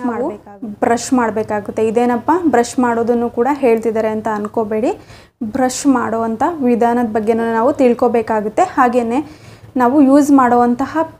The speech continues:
ಪೇಸ್ಟ್ ಇದೆಯಲ್ಲ, ಅದನ್ನು ನಾವು ಪ್ಯೂರ್ ಆಗಿರುವಂತಹ, ಹಂಡ್ರೆಡ್ ಪರ್ಸೆಂಟ್ ನ್ಯಾಚುರಲ್ ಆಗಿರುವಂತಹ, ಹಂಡ್ರೆಡ್ ಪರ್ಸೆಂಟ್ ಇಲ್ಲ ಅಂದ್ರೂ ನೈಂಟಿ ನೈನ್ ಪರ್ಸೆಂಟ್ ನ್ಯಾಚುರಲ್ ಆಗಿರುವಂತಹ ಟೂತ್‌ಪೇಸ್ಟ್ನ ಯೂಸ್ ಮಾಡಬೇಕಾಗುತ್ತೆ. ನೆಕ್ಸ್ಟ್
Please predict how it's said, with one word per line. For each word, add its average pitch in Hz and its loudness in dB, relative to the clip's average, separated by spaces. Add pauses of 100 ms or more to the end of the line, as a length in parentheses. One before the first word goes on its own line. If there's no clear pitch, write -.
(100)
ಪೇಸ್ಟ್ 277 4
ಇದೆಯಲ್ಲ, 220 2 (240)
ಅದನ್ನು 233 0 (360)
ನಾವು 220 0 (420)
ಪ್ಯೂರ್ 277 6
ಆಗಿರುವಂತಹ, 220 -2 (180)
ಹಂಡ್ರೆಡ್ 240 -2
ಪರ್ಸೆಂಟ್ 277 -2
ನ್ಯಾಚುರಲ್ 240 -2
ಆಗಿರುವಂತಹ, 214 -4 (420)
ಹಂಡ್ರೆಡ್ 262 2
ಪರ್ಸೆಂಟ್ 302 2
ಇಲ್ಲ 233 -2 (180)
ಅಂದ್ರೂ 208 -4 (120)
ನೈಂಟಿ 226 -2
ನೈನ್ 240 -4
ಪರ್ಸೆಂಟ್ 247 -4
ನ್ಯಾಚುರಲ್ 240 -2
ಆಗಿರುವಂತಹ 214 -4 (420)
ಟೂತ್‌ಪೇಸ್ಟ್ನ 269 0 (380)
ಯೂಸ್ 247 4 (100)
ಮಾಡಬೇಕಾಗುತ್ತೆ. 196 -4 (920)
ನೆಕ್ಸ್ಟ್ 277 -2